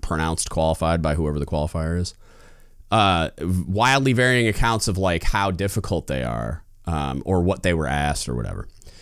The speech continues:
So you'd get a lot more parity and a lot, like, a lot, like, a high bar, but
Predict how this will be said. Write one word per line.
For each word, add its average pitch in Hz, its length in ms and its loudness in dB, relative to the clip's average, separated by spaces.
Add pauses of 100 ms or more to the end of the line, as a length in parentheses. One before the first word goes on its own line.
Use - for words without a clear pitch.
(420)
So - 140 2
you'd 135 120 4
get 196 140 4
a 185 40 2
lot 127 280 4
more 117 180 2
parity 120 560 4
and 113 80 4
a 101 40 4
lot, 101 260 4
like, 104 200 2
a 98 60 0
lot, 104 460 2
like, 101 160 2
a 85 60 2
high 151 280 4
bar, 104 400 6
but 87 320 0